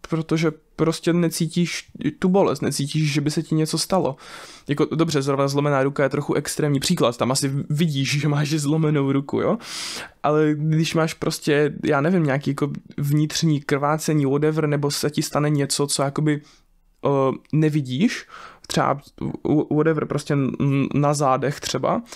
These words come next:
tak ty nevíš, že se ti to stalo, protože to necítíš, vlastně si jedeš dál, prostě ha, ha, ha, všechno je v pohodě a pak najednou prostě, eh, umřeš, b-, protože si nevěděl o tom, že se ti něco stalo, takže si s tím nic nedělal.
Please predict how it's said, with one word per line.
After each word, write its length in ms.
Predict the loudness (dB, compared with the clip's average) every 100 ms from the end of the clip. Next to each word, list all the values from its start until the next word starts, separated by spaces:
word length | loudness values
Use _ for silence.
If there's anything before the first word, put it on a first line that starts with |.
| -20 -14 -4
tak 220 | -4 -6 _ _
ty 100 | 2
nevíš, 320 | 2 2 2
že 100 | 2
se 120 | 2 0
ti 100 | 0
to 100 | 0
stalo, 300 | 2 2 2
protože 340 | 0 0 -2
to 120 | 0
necítíš, 560 | -2 0 0 2 2 2
vlastně 320 | 0 0 -2
si 180 | 0 0
jedeš 520 | 2 2 2 0 0
dál, 300 | 2 2 0
prostě 340 | -2 -2 -2
ha, 160 | 0 0
ha, 140 | 0
ha, 240 | 0 0 0
všechno 340 | -4 -4 -4
je 60 | -4
v 60 |
pohodě 440 | -2 0 2 2 0 -4 -18 -20 _ -8
a 60 |
pak 240 | -2 -2 2
najednou 640 | 2 4 4 4 2 0 -2
prostě, 400 | -2 -2 -2 0
eh, 580 | 0 -4 -4 0 0 0
umřeš, 420 | 0 2 0 0 -6 -12 -4
b-, 300 | 0 0 0
protože 760 | -2 0 0 0 2 2 0 -4 -20 -20 -20 _ -2 -2 0
si 360 | -2 2 2 2
nevěděl 480 | 2 2 0 0 0
o 100 | 0
tom, 180 | 0 0
že 100 | 0
se 120 | -2
ti 120 | 0
něco 220 | 0 0
stalo, 280 | -2 0 0
takže 240 | 0 0 -2
si 120 | -2
s 60 |
tím 140 | 0 0
nic 180 | 0 0
nedělal. 460 | 0 0 0 -2